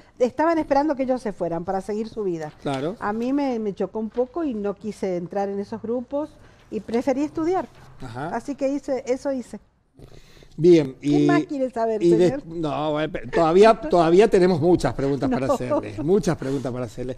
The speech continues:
Speaker 2: Pero me parece que, no sé, me parece que, eh, hay una etapa de la vida donde hacer un tipo de recupe-, em,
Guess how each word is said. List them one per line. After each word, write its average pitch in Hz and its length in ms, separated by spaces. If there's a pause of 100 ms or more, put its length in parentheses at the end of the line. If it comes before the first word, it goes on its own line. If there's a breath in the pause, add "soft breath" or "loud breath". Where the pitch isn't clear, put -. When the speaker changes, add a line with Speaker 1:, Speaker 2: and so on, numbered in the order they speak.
(180 loud breath)
Speaker 2:
Pero 285 160
me 247 120
parece 233 340
que, 214 260 (640 loud breath)
no 208 100
sé, 190 240
me 151 140
parece 175 380
que, 175 640
eh, 139 60
hay 175 160
una 185 100
etapa 180 280
de 165 80
la 151 80
vida 165 240
donde 165 540
hacer 170 340
un 165 260
tipo 170 380
de 143 280
recupe-, 135 720
em, 131 360